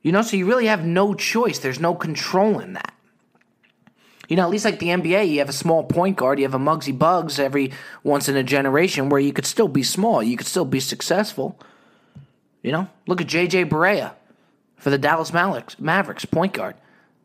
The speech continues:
That guy hasn't grown an inch in eighteen years. Still a pretty decent point guard.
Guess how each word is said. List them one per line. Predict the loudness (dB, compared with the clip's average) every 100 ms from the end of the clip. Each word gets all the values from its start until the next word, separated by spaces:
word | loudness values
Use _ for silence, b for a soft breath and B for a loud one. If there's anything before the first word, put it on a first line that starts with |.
| _
That | 0
guy | 0
hasn't | 0 -2 -4
grown | 0 2 2
an | 2
inch | 0 0
in | -2 -4 -6 -4
eighteen | -6 -2 -2 2
years. | 2 0 -2 -12 b b b b b b _
Still | -6 0 0
a |
pretty | 2 -2
decent | 0 -2 -2 -2
point | 0 0
guard. | 0 -2